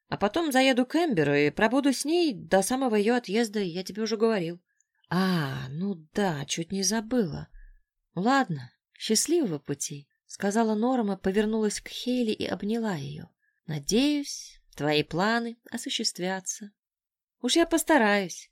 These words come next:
ответила Хейли и направилась вслед за Грэмом к машине. Она устроилась на переднем сиденье и положила сумочку себе на колени.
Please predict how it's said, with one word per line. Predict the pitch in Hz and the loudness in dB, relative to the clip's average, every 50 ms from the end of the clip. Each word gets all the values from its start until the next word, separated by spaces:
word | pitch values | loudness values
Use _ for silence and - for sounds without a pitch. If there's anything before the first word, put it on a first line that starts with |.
| _ _ _ | _ _ _
ответила | - 175 180 202 220 214 208 214 208 214 208 | -10 -6 -4 -2 -2 -2 -2 -4 -6 -6 -6
Хейли | - - - 277 269 254 202 196 | -8 -8 -6 -4 -2 -2 -2 -2
и | - 208 196 | -2 -2 -2
направилась | 214 214 - 240 247 254 240 233 226 220 - - | -2 -2 -2 -2 -2 0 0 -2 -2 -4 -4 -6
вслед | - - - 220 220 208 180 | -10 -10 -8 -6 -6 -4 -4
за | 185 190 175 | -2 -2 -2
Грэмом | 156 170 180 185 180 180 180 175 175 | -2 -2 -2 -2 -2 -4 -8 -10 -12
к | - - | -14 -12
машине. | 185 185 170 - - - 180 165 160 170 180 _ _ _ _ _ _ _ _ _ _ | -10 -8 -6 -4 -6 -6 -6 -10 -12 -12 -16 _ _ _ _ _ _ _ _ _ _
Она | - 226 262 311 320 - | 0 2 2 0 -2 -2
устроилась | 285 262 - - 285 294 285 269 269 240 - | -4 -6 -4 -4 -2 0 0 0 0 -2 -2
на | 233 226 | -4 -4
переднем | - 240 240 240 220 233 233 214 | -2 0 0 0 0 -2 -4 -4
сиденье | - - 233 196 202 269 285 277 233 208 - | -4 -4 -4 -2 0 0 0 0 0 -2 0
и | - 202 | -2 -2
положила | - 214 220 226 220 214 226 226 220 226 | -2 -2 -2 -2 -2 -2 -2 -2 -2 -4
сумочку | 220 - - 269 277 247 208 185 - - - 175 | -4 -4 -4 -4 -4 -4 -4 -4 -6 -8 -8 -8
себе | - - 202 190 202 190 | -6 -6 -6 -6 -6 -6
на | 196 190 | -8 -10
колени. | - - 202 185 185 170 175 165 170 180 | -8 -8 -8 -8 -8 -8 -8 -10 -12 -14